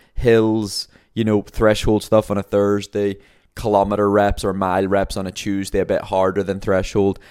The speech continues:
And then you're working in that zone, which is your threshold on a Thursday,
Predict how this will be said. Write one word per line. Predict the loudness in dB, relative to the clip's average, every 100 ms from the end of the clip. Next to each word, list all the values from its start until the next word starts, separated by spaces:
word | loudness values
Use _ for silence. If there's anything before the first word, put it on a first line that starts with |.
| _ -8
And | -4
then | -2
you're | 0
working | 0 4 2 4 0 0 0 -6 _ _ _ _ _ _ _
in | -4 -2
that | -2 -2 -4
zone, | -2 0 0 -2 -6
which | -4 -4 -2
is | -4
your |
threshold | -2 0 -2 -2 -4
on | -2
a | -4
Thursday, | -2 -2 -2 -6 -8 -8